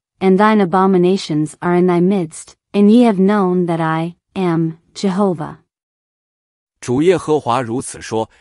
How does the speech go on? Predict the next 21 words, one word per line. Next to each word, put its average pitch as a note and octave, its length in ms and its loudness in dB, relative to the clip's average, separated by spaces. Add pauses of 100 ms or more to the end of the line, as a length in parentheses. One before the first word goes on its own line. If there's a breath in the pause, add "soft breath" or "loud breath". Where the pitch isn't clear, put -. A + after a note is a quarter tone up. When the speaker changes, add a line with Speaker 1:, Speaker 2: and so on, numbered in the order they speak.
(160)
Speaker 2:
："有 G2+ 200 -6
一 A2+ 120 -6
灾， C3+ 320 -4 (220)
独 E3+ 220 -4
有 A#2 220 -4
一 F2+ 120 -12
灾， G#2+ 320 -6 (300)
看 - 320 -8
啊， - 300 -20 (240)
临 A2 280 -14
近 G#2 200 -8
了。" - 240 -20 (1200)
Speaker 1:
Thus C4+ 280 2
said - 420 -4
the F3 120 0
Lord F3+ 340 2
Jehovah, D#3+ 720 -2 (200)
Evil, D#3+ 540 -2 (180)
a F3 80 -6
single G3+ 500 0
evil, D#3+ 500 -4